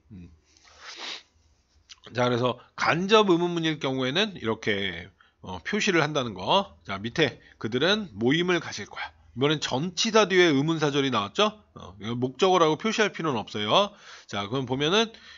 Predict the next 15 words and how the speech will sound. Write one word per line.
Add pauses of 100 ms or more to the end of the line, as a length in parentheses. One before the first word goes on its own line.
여기서는
will
attend가
동사고
얘가
목적어인데, (160)
그럼
who는 (160)
주어적
역할. (320)
누가
그
파티에
참석할지. (420)
어,